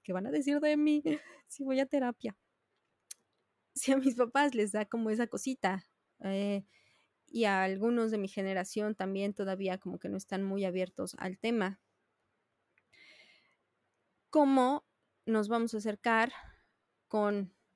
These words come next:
la generación más joven a decirle, "Sí, ven, yo te escucho, y sí, ven, yo te llevo, y sí, ven, yo, yo te acerco a un profesional"? Entonces, si ellos nos ven incómodos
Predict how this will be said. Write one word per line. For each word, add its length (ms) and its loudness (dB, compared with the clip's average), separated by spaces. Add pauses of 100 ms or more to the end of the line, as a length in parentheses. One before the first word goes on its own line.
la 140 -4
generación 560 -2
más 180 -4
joven 460 0 (440)
a 160 -2
decirle, 760 -2 (180)
"Sí, 240 -2
ven, 260 0
yo 120 -4
te 80 -10
escucho, 460 -4
y 60 -6
sí, 200 -8
ven, 340 0
yo 140 -2
te 140 -2
llevo, 400 0
y 100 -6
sí, 200 -10
ven, 440 0
yo, 140 -10 (100)
yo 140 -6
te 100 -6
acerco 580 0
a 60 0
un 140 -6
profesional"? 680 -6 (680)
Entonces, 600 -2
si 240 2
ellos 240 4
nos 160 0
ven 160 0
incómodos 1000 0